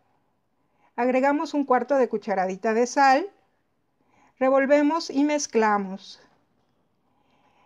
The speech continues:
En este paso vamos a agregar un cuarto de taza de agua, tiene que estar muy fría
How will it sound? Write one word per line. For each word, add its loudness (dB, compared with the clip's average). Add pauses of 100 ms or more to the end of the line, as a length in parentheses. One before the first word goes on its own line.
(140)
En -2
este -4
paso -2
vamos -6
a 0
agregar 2
un -2
cuarto 0
de 0
taza -4
de 2
agua, 2 (1500)
tiene -2
que -4
estar 0
muy 2
fría -2